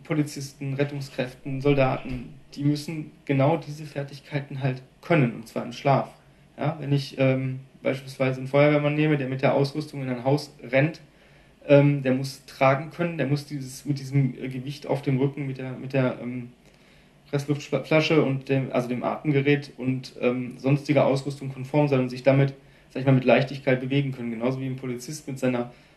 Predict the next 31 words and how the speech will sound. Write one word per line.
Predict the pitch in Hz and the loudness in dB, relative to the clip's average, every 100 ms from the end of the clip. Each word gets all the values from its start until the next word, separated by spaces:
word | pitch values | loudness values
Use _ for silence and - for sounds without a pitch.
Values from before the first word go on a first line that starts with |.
| _ | _
ähm, | - 123 123 123 - - _ | 0 0 0 -4 -14 -20 _
Schutzweste | - 151 - 147 147 151 | -2 -2 4 2 4 -2
und | 135 131 - - | 0 -2 -2 -4
Waffe | - 135 160 147 | 0 2 4 4
und | - 127 | 2 -4
sonstigem | 131 143 151 147 | -2 -2 0 0
Gerödel, | 139 135 156 151 156 156 - | 2 4 4 4 2 -2 -10
ja, | - 131 135 | -10 -8 -8
bei | 127 | -10
Spezialkräften | - - 139 139 151 143 139 | -14 0 4 4 4 -2 -4
ist | 131 | -4
es | |
noch | 135 135 | 0 2
ein | |
bisschen | 131 127 131 | 2 -2 0
mehr. | 131 147 - - - - | 4 2 0 -14 -10 0
Der | 135 | 4
Soldat | 135 123 139 143 | 6 6 4 2
mit | 123 | -6
einem | - | -4
Plattenträger, | 143 139 147 160 151 147 | -4 -4 -6 -2 0 0
mit | 120 | -2
einem | 135 | -2
Rucksack, | 139 139 151 143 - | -2 2 2 0 -4
mit | - 127 | -14 -10
einem | 131 127 - | -8 -6 -2
Wasserreservoir, | 135 165 156 - - 135 135 143 147 135 147 151 - - | 0 2 2 0 0 2 2 2 2 4 6 4 2 -8
mit | 117 120 | -6 0
der | 123 | 2
Waffe, | 143 - | 2 0
Magazin, | 151 135 135 - 156 151 | -2 0 -2 -2 -2 -2